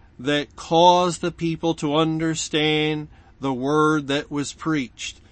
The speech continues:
It, because it related to the time God would make known the mystery,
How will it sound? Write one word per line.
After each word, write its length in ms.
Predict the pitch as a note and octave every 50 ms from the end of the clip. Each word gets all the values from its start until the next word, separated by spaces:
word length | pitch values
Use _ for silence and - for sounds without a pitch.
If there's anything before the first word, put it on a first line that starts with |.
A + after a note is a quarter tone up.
| - - - - -
It, 380 | A#2+ A#2+ A2 - - A#2+ A#2
because 680 | A#2+ B2 A#2+ A2 - - C#3 C3+ C#3 C#3+ D3 D3+ C#3 C#3+
it 100 | D#3+ D#3
related 640 | D3 D3+ D3+ D3 C#3 C#3 C#3+ D3+ D3+ D3 D#3 D3 -
to 120 | - D#3
the 140 | C#3+ D3+ C#3+
time 560 | - - D3 C#3+ D3 D3 D3+ D3 C3+ A#2 A#2
God 580 | A#2 C#3 C#3+ C#3+ D3 D3 D3+ D#3 D#3+ D#3+ D#3+ D3+
would 280 | C#3+ C#3 C#3+ C3+ B2+
make 360 | B2+ C3+ D3 D3+ D#3 D3 - -
known 800 | C3+ C3+ C#3+ D#3 E3 F#3 G3+ G3+ G#3 G3+ G#3 G3+ G3+ G#3 G3+
the 80 | G3+ G3+
mystery, 800 | G3 G3 G3+ G3+ F#3+ - - - - - C3+ C3 B2+ A#2+ G#2